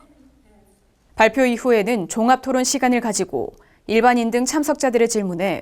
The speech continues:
국내외 연사들이 답변하며 포항 지진과 관련한 궁금증을 해소했습니다.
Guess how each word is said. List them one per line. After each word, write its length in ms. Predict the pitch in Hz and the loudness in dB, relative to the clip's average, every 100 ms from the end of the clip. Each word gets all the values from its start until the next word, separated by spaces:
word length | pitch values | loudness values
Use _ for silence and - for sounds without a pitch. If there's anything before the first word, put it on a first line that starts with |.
| - | -6
국내외 500 | 233 240 240 240 233 | -2 2 4 2 2
연사들이 540 | 180 214 254 226 220 | 0 -2 -2 -2 -4
답변하며 720 | 220 185 247 233 208 170 120 - _ _ _ | -4 -4 -2 -4 -4 -6 -8 -12 _ _ _
포항 240 | - 285 | 2 4
지진과 400 | 262 254 254 247 | 2 0 0 0
관련한 440 | 233 220 190 190 226 | 0 0 0 -2 -6
궁금증을 680 | - 233 247 240 175 180 214 | -6 -2 -2 -2 -4 -4 -6
해소했습니다. 840 | 247 254 202 - 156 - - | -4 -2 -4 -6 -10 -14 -20